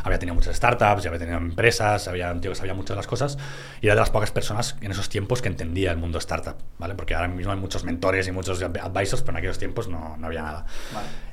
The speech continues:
Speaker 1: Y él lo entendía muy bien y él nos ayudaba mucho, sobre todo nos ayudó mucho a conformar el primer equipo, a las personas clave que necesitábamos,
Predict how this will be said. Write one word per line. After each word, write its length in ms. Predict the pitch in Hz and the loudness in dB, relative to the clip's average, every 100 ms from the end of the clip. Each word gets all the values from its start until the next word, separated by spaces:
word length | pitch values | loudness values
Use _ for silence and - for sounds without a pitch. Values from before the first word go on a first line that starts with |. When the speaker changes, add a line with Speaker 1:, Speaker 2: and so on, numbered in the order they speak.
| - | 10
Speaker 1:
Y 520 | 131 120 110 107 101 | 12 10 10 8 8
él 80 | 98 | 8
lo 60 | 104 | 8
entendía 260 | 101 98 | 6 4
muy 120 | 92 92 | 6 6
bien 180 | 110 | 6
y 40 | 95 | 6
él 40 | |
nos 140 | 87 - | 4 6
ayudaba 180 | 90 | 6
mucho, 200 | 87 92 | 6 6
sobre 120 | - 82 | 6 6
todo 160 | 87 | 4
nos 100 | 87 | 4
ayudó 160 | 90 85 | 0 -2
mucho 180 | 90 - | 0 -2
a 20 | |
conformar 340 | 92 90 82 | -2 -2 -2
el 60 | 85 | -2
primer 200 | 85 76 | -2 -4
equipo, 520 | 80 131 120 104 101 | 0 2 4 6 6
a 20 | |
las 80 | 87 | 2
personas 320 | 85 - 85 | -2 -4 -4
clave 200 | - 87 85 | -2 4 6
que 60 | |
necesitábamos, 880 | 82 87 - 101 101 92 87 90 - | 6 2 0 0 0 0 -4 -4 -6